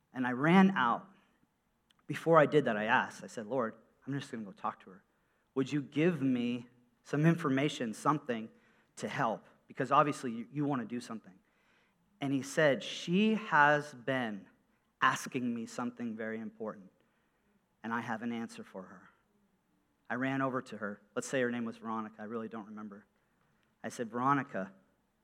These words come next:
the Lord just sent me because you've been asking something." And she broke down and started weeping. She had just been released from prison, and she didn't know where one of her sons were, who was struggling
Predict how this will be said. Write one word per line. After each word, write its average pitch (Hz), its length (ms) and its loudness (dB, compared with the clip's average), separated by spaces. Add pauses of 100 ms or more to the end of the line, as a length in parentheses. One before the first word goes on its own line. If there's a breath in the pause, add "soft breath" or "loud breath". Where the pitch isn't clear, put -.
(800)
the 107 60 -16
Lord 156 280 2
just 143 200 -6
sent 151 260 -4
me 110 120 -12
because 107 360 -16
you've 127 200 -4
been 117 200 -6
asking 110 480 -8
something." 101 400 -20
And 98 100 -20
she - 180 -10 (300)
broke 131 220 -2
down 135 200 -2
and 110 80 -8
started 110 280 -10
weeping. 113 340 -10 (1600)
She - 200 2
had 160 160 4
just 143 260 0
been 151 140 0
released 127 320 -4
from 117 160 -10
prison, 110 460 -6 (840 soft breath)
and 123 260 -8
she - 200 -6
didn't 131 160 -4
know 135 100 0
where 127 200 -2
one 123 180 -4
of 120 100 -8
her 117 100 -8
sons 135 380 -2
were, 98 260 -16 (720)
who 123 380 -4
was 123 120 -14
struggling 120 720 -2